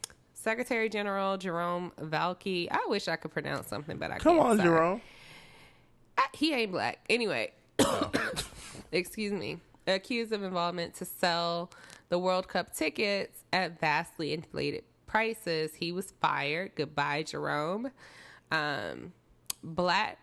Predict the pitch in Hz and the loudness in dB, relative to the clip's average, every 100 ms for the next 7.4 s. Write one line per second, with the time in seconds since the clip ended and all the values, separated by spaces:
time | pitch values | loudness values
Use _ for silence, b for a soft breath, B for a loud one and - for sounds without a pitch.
0 | - 180 190 220 240 233 226 202 185 - | -10 0 2 2 0 0 0 0 -4 -2
1 | 180 - 202 208 226 220 220 220 - - | -2 0 -2 0 0 0 -2 -4 -12 -20
2 | - - 175 196 214 185 175 180 190 196 | -20 -4 2 2 2 0 2 2 0 -2
3 | 190 - 196 175 175 - 180 170 180 160 | -6 -4 0 0 0 0 -2 -2 -2 -2
4 | 156 175 190 - - - _ _ _ - | -2 -4 -6 -14 -20 -20 _ _ _ -20
5 | _ _ 170 165 160 160 160 - 175 - | _ _ 0 2 0 -2 -4 -4 -6 -2
6 | 170 165 - 151 160 165 - - 170 165 | 0 0 -2 -2 -2 -4 -6 -4 -4 -2
7 | 165 165 160 175 | -4 -2 -4 -6